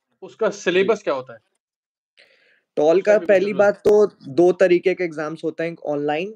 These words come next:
Speaker 2: और एक offline। ऑफलाइन
Speaker 1: हाँ, हाँ।
Speaker 2: वो Italy में ही वो centers देते हैं university में, but क्योंकि हम international है, तो ऑफलाइन हम लोग दे नहीं सकते, क्योंकि visa बाद में लगेगा admission के।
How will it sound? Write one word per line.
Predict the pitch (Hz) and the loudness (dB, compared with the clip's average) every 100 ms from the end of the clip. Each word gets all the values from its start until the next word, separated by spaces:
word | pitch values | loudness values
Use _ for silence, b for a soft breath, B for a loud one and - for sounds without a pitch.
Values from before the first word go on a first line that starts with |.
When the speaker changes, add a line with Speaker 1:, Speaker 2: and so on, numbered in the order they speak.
| 196 | -4
Speaker 2:
और | 143 | -2
एक | 147 143 | -2 -6
offline। | 120 - 120 110 98 _ _ - | -10 -10 -14 -16 _ _ _ -4
ऑफलाइन | 156 160 180 170 190 | -4 -2 -6 -6 -6
Speaker 1:
हाँ, | 226 | -8
हाँ। | 220 - | -10 -14
Speaker 2:
वो | 160 202 | -8 -6
Italy | 175 175 190 226 | -6 -10 -10 -10
में | 233 196 | -8 -6
ही | 190 | -6
वो | 240 214 | -6 -6
centers | 208 170 165 202 208 - | -6 -8 -4 -4 -4 -8
देते | 156 160 170 | -10 -8 -8
हैं | 170 | -10
university | 151 139 - 143 160 | -10 -10 -10 -12 -12
में, | 170 | -12
but | 190 - 151 _ | -8 -6 -6 _
क्योंकि | 165 160 208 | -8 -8 -10
हम | 180 180 | -8 -8
international | 160 156 151 143 - 185 185 | -8 -10 -10 -10 -10 -8 -6
है, | 185 | -6
तो | 175 | -4
ऑफलाइन | 143 143 165 160 175 | -4 -4 -4 -6 -6
हम | 160 | -8
लोग | 165 143 | -8 -6
दे | 147 | -8
नहीं | 160 | -8
सकते, | 156 147 147 | -10 -10 -10
क्योंकि | 139 139 143 | -10 -8 -10
visa | 123 135 135 156 | -10 -8 -4 -2
बाद | 131 135 151 | -2 -4 -4
में | |
लगेगा | 160 151 143 135 | -4 -2 -2 -4
admission | 131 127 120 | -6 -12 -20
के। | 117 - | -20 -20